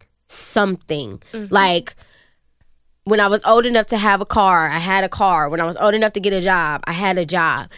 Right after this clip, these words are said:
Speaker 1: So I can't see me now as a thirty-year-old woman dating a man who's thirty years old or an adult
Speaker 2: Mm-hmm.
Speaker 1: and you don't have a job.
Speaker 2: Mm-hmm.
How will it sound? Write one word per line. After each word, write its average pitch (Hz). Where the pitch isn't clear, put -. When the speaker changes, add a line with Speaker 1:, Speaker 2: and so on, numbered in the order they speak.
Speaker 1:
So 233
I 220
can't 233
see 240
me 208
now 208
as 190
a 175
thirty-year-old 196
woman 190
dating 196
a 175
man 214
who's 202
thirty 190
years 175
old 160
or 196
an 190
adult 202
Speaker 2:
Mm-hmm. 214
Speaker 1:
and 185
you 185
don't 190
have 160
a 151
job. 113
Speaker 2:
Mm-hmm. 196